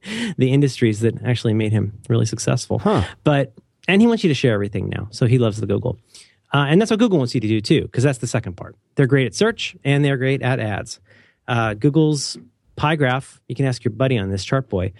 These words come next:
Speaker 1: but I don't think Google makes a whole lot of dough on, uh, apps accounts or servers. I think from what I understand, the, a very, very large, uh,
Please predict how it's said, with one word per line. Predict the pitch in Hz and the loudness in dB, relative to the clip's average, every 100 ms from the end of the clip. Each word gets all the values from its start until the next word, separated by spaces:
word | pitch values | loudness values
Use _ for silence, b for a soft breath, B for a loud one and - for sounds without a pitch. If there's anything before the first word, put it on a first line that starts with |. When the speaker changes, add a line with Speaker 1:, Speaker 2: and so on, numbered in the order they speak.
| b | b
Speaker 1:
but | - 139 | -2 2
I | |
don't | 185 185 | 2 2
think | 180 | 0
Google | 139 160 147 | 0 0 2
makes | 135 - | 0 -2
a | 117 | 0
whole | 127 | 0
lot | 120 107 | 0 -2
of | 98 | -2
dough | 104 92 98 - b b b b b b b b _ | 0 0 -4 -8 b b b b b b b b _
on, | 151 127 123 120 | -2 0 2 2
uh, | 117 113 113 B B B B B B B B B | 0 0 -4 B B B B B B B B B
apps | 120 110 - 135 | -4 -4 -6 -4
accounts | 120 131 139 - - - _ _ _ _ | -2 -2 -2 -4 -8 -10 _ _ _ _
or | 120 110 104 104 101 _ - - | -2 0 0 -2 -4 _ -18 -6
servers. | - 123 117 135 139 - - _ _ _ _ - | 0 0 2 0 -2 -8 -18 _ _ _ _ -2
I | 131 | -2
think | 156 170 156 - _ _ _ - 120 | 2 2 2 -4 _ _ _ -18 -4
from | 135 | 2
what | 123 139 | 2 2
I | 151 | 2
understand, | 147 143 135 127 123 120 | 0 -2 0 0 0 0
the, | 113 107 - | -2 -4 -2
a | 113 | 0
very, | 110 170 170 | 2 2 2
very | 151 139 | 0 0
large, | 120 110 110 - _ _ _ _ _ - | 0 -2 -4 -12 _ _ _ _ _ -4
uh, | 117 113 | 0 0